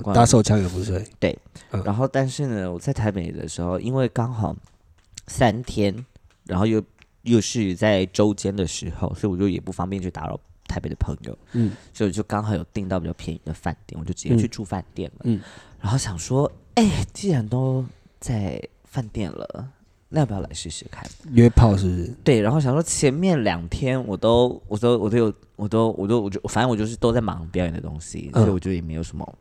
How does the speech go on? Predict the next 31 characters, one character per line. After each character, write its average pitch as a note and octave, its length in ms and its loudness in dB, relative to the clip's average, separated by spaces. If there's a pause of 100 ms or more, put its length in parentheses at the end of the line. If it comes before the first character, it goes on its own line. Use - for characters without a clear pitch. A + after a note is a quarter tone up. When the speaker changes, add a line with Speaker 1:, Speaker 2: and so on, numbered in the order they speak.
(360)
Speaker 1:
太 F#2+ 140 -2
多 E2+ 200 -8
想 A#1+ 280 -12
法。 - 120 -10 (280)
Speaker 2:
嗯。 A2 120 -4 (120)
Speaker 1:
到 C3+ 160 8
了 G2+ 80 4
最 - 180 0
后 A#2+ 220 2
一 G#2 60 -2
天 F2+ 340 -4
呢， - 120 -10 (440)
然 F2 120 0
后 F#2+ 400 2 (680)
想 F#2 180 -6
说， A#2+ 240 0 (120)
哎， C#4 220 4 (160)
去 - 160 -4
看 A#3 240 -6
个 C#3+ 140 -4 (100)
展 F2 320 -2
之 B2+ 260 -2
后 B2 220 -2
回 E2 320 -4
来， D#2+ 400 -8 (160)
想 F#2 140 -8
说， B2+ 100 -4
哎， C#4+ 220 -4
时 - 160 -8
间 F#3+ 180 -6
还 D#3+ 260 -8